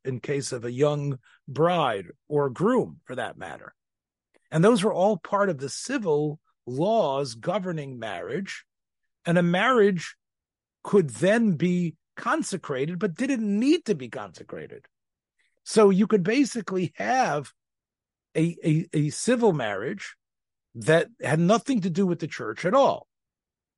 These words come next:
And it got, it was more even complex than that. There could not be a religious marriage unless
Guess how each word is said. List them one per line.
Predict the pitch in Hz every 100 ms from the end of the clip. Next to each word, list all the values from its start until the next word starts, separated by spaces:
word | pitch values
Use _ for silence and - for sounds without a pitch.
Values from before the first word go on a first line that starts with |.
| _ -
And | 185
it | 170
got, | 156 202 196
it | 190
was | 165
more | 156 190 208
even | 185
complex | 175 160 147 247 262 -
than | 120
that. | 98 - _ _ _ _ _ _ _ _ _ _ _ -
There | 135 190
could | 180 - 208
not | 196 254 233 147
be | 165 254 208 185 190
a | - 170
religious | 165 160 170 180 311 - 170 -
marriage | 135 104 98 104 160 - - _ - - _ -
unless | 185 185 208 269 156 -